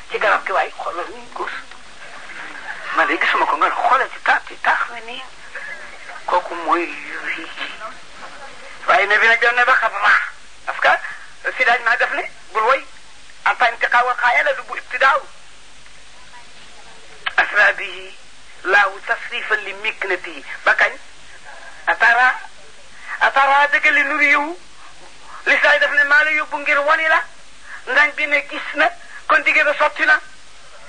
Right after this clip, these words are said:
Am déet? Ba ne bi àggee ci pays bi taxaw xamul nu muy nuyoo Yàlla. Yàlla sànni ci xel bi mu ne, "Ataayaatu lillaahi, sakkaatu lillaahi, tayyibaatu salawaatu lillaahi." Foofu leen ak nuyoo gu Yàlla.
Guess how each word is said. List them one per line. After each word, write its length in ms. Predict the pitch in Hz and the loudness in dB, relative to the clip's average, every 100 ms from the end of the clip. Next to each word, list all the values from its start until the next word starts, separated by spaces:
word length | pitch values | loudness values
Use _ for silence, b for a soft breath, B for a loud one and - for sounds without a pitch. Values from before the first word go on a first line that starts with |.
| - - - - - - - - - - | -16 -16 -16 -14 -12 -12 -14 -14 -14 -4
Am 120 | - 185 | -4 0
déet? 200 | 208 - - - - 196 185 180 185 175 - - - - - - - - - - - - - - - | 0 -2 -8 -14 -10 -10 -8 -8 -8 -8 -14 -16 -16 -14 -14 -14 -14 -14 -16 -16 -16 -14 -14 -14 0
Ba 100 | - | 4
ne 100 | 247 | 6
bi 80 | 262 | 6
àggee 280 | 247 240 247 | 4 2 -4
ci 80 | 247 | -4
pays 200 | 240 240 | -4 -4
bi 80 | 233 | 2
taxaw 220 | 233 220 | 4 4
xamul 240 | 220 226 220 | 2 0 0
nu 80 | |
muy 140 | 233 240 | 0 0
nuyoo 240 | 233 214 | 4 4
Yàlla. 260 | 208 185 190 B B - | 6 4 2 B B 2
Yàlla 260 | 240 240 | 4 4
sànni 220 | 233 208 214 | 2 0 -2
ci 80 | |
xel 140 | 214 208 | -2 -2
bi 60 | 208 | 0
mu 60 | 208 | 2
ne, 80 | |
"Ataayaatu 640 | 190 196 - 202 208 214 226 | 4 6 6 4 4 2 0
lillaahi, 340 | 214 220 - B B - | 2 2 2 B B 0
sakkaatu 400 | 214 - 226 220 | 0 4 2 2
lillaahi, 340 | 233 233 233 233 B B | 0 2 2 0 B B
tayyibaatu 420 | 247 233 233 233 226 | -2 0 4 2 2
salawaatu 400 | 247 240 233 240 | 2 4 4 2
lillaahi." 200 | 233 233 233 | 0 0 2
Foofu 200 | 240 254 | -2 2
leen 160 | 240 233 - | 0 0 -2
ak 120 | 220 | -2
nuyoo 200 | 226 202 | 2 2
gu 60 | 185 | 4
Yàlla. 240 | 170 - | 2 2